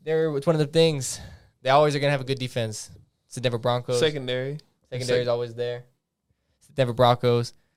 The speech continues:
Speaker 1: Ultimately, with Russell Wilson, they have ultimately, they solved their ultimate problem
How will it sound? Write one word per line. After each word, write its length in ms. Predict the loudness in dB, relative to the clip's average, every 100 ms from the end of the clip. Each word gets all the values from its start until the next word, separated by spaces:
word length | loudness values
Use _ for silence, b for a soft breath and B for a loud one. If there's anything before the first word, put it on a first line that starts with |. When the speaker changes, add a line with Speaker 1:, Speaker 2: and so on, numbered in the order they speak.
| _ _ _
Speaker 1:
Ultimately, 720 | -2 -2 -2 -4 -4 -4 -6 -12 _ _ -12
with 120 | -2
Russell 260 | -2 -2 -2
Wilson, 540 | -2 0 -4 -4 -8 _ _ _ _ _ _ _ _ _ -20 -10
they 280 | -2 -2 0
have 180 | -2
ultimately, 640 | -2 -4 -6 -4 -2 -2 -4
they 240 | -2 -2
solved 480 | 0 4 4 4 0
their 160 | 0 0
ultimate 300 | -2 -8 -2
problem 520 | 2 2 0 -10